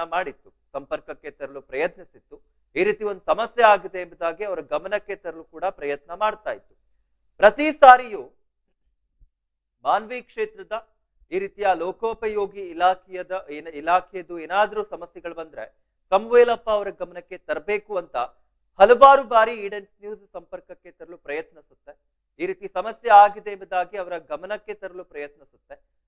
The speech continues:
ಆದ್ರೆ ಪ್ರತಿ ಸಾರಿನೂ ಅವರು, ಆ, ಒಂದು ಏನು ಕಾಲ್ ಅನ್ನ ರಿಸೀವ್ ಮಾಡಲ್ಲ, ಸಂಪರ್ಕಕ್ಕೆ ಬರಲು ಇಷ್ಟಪಡಲ್ವಾ, ಅಥವಾ, ಆ, ತಮ್ಮಲ್ಲೇ ಏನಾದ್ರೂ ಒಂದ್ ರೀತಿಯಲ್ಲಿ ತಪ್ಪಿದೆ,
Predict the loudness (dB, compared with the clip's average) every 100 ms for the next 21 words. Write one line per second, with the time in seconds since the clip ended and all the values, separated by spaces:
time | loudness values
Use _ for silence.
0 | 4 6 6 -4 -8 -12 -12 -12 0 4
1 | 4 4 -12 -12 -12 -16 _ _ -14 -10
2 | -10 -12 -12 -12 -12 -16 -10 4 6 6
3 | 2 -6 -6 -8 -16 -12 -10 -12 -16 _
4 | _ _ _ _ -2 -2 -6 -12 -14 -12
5 | -10 -10 -12 -16 0 2 2 0 -8 -10
6 | -16 -16 _ _ -14 -14 4 8 8 6
7 | -4 _ _ _ -2 -2 4 4 6 4
8 | 4 2 0 -2 -8 -12 -10 -12 -12 -14
9 | -12 -4 -6 -4 -6 -4 -6 -8